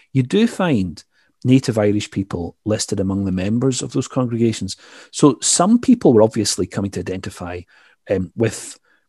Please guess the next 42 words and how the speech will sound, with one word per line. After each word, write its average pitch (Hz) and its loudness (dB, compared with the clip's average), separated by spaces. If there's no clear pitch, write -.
was 120 -2
it 117 -2
the 107 -2
gospel, 131 2
or 101 2
was 104 0
it - -6
with 110 -8
the, 98 2
the 101 -4
new 107 0
community, 120 0
or 95 -6
was 101 -4
it - -10
with - -10
the 101 -6
new 104 -2
economic 98 -6
realities 95 -6
that - -12
they 98 -4
introduced? 101 -2
It's - -6
really 113 2
hard 101 0
to 113 -10
know, 143 0
but, - 0
but 147 4
there 123 4
were 117 6
definitely 113 0
part 104 -2
of 120 -2
that 117 -2
community, 110 -4
and 98 -6
their 95 -4
names 104 -2
are 95 -4
listed. 87 -6